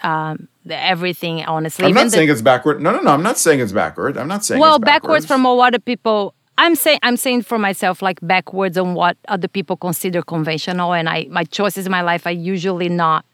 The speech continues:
Speaker 1: they're very unusual, if, if anything. Um, even the choice of, like, veterinary career, working with zoo med instead of,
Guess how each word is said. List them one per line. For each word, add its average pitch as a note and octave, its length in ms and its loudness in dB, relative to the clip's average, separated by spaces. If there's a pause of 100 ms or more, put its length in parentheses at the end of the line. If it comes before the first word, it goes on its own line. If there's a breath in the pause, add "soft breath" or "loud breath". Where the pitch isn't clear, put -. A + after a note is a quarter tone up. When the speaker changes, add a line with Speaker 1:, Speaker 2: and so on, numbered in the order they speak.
(120)
Speaker 1:
they're F#3 180 0
very G3 280 2
unusual, F#3 540 -2
if, - 440 -6
if G#3 220 -4
anything. A3 640 0 (340 loud breath)
Um, F#3+ 240 0
even G3+ 200 0
the G#3+ 80 2
choice G3+ 360 -2
of, F3+ 300 -2
like, F3 320 -4
veterinary F3+ 420 0
career, F3 480 -2
working F3 420 -2
with F#3 140 -2
zoo E3 220 -2
med F3 460 0
instead F3 400 -2
of, E3 300 -2